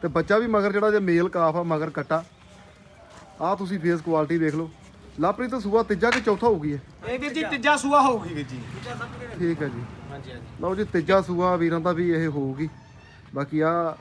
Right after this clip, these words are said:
Speaker 1: ਮੱਝ ਆ, ਬਾਕੀ ਮੱਝ ਵੀ ਪੂਰੀ ਡਬਲ ਆ।
Speaker 2: ਹਾਂਜੀ।
Speaker 1: ਕੋਈ ਵੀਰ ਇੱਥੇ ਆ ਕੇ ਆਪਣੀ ਤਸੱਲੀ ਕਰ ਸਕਦਾ ਵੇਖ ਕੇ। ਵਜਨ ਲੋਡ ਪੂਰਾ, ਠੀਕ ਹੈ ਜੀ, ਹੈਵੀ ਆ, weight ਵੂਟ ਪੂਰਾ, ਕੱਦ ਕਾਠ ਵੀ ਪੂਰਾ ਉੱਚਾ, ਵੱਡੀਆਂ ਮੱਝਾਂ ਦੇ ਵਿੱਚ ਆਉਂਦੀ ਆ, ਚੌੜੇ ਪੱਲੇ ਦੀ ਆ, ਫੁੱਲ ਵਜਨਦਾਰ। ਤੇ ਲਵਪ੍ਰੀਤ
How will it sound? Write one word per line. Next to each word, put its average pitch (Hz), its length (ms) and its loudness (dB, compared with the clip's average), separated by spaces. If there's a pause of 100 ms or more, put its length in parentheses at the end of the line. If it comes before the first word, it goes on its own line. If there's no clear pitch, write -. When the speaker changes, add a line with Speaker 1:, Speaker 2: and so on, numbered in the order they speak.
Speaker 1:
ਮੱਝ 151 260 0
ਆ, 190 60 2
ਬਾਕੀ 190 240 -2
ਮੱਝ 202 240 2
ਵੀ 240 100 -2
ਪੂਰੀ 220 220 -2
ਡਬਲ 180 320 0
ਆ। - 20 -4
Speaker 2:
ਹਾਂਜੀ। 151 380 -10
Speaker 1:
ਕੋਈ 180 140 2
ਵੀਰ 175 220 -2
ਇੱਥੇ 180 240 -2
ਆ 160 140 4
ਕੇ 156 120 -4
ਆਪਣੀ 165 200 -2
ਤਸੱਲੀ 151 380 -2
ਕਰ 147 180 0
ਸਕਦਾ 151 280 0
ਵੇਖ 156 220 0
ਕੇ। 185 160 -2 (640)
ਵਜਨ 170 300 4
ਲੋਡ 214 220 4
ਪੂਰਾ, 185 380 2 (320)
ਠੀਕ 170 100 -4
ਹੈ 202 60 2
ਜੀ, 202 100 -6 (320)
ਹੈਵੀ 156 300 2
ਆ, 180 80 2
weight 156 280 2
ਵੂਟ 160 200 -2
ਪੂਰਾ, 156 340 -2 (760)
ਕੱਦ 151 200 4
ਕਾਠ 180 280 2
ਵੀ 190 140 0
ਪੂਰਾ 170 220 0
ਉੱਚਾ, 165 300 0
ਵੱਡੀਆਂ 156 500 -2
ਮੱਝਾਂ 143 320 -4
ਦੇ 160 80 2
ਵਿੱਚ 143 180 -2
ਆਉਂਦੀ 139 280 0
ਆ, 151 60 0
ਚੌੜੇ 143 340 -2
ਪੱਲੇ 135 260 -4
ਦੀ 143 160 -2
ਆ, 156 40 -8 (420)
ਫੁੱਲ 156 160 2
ਵਜਨਦਾਰ। 127 560 -2 (500)
ਤੇ 196 380 6
ਲਵਪ੍ਰੀਤ 208 400 0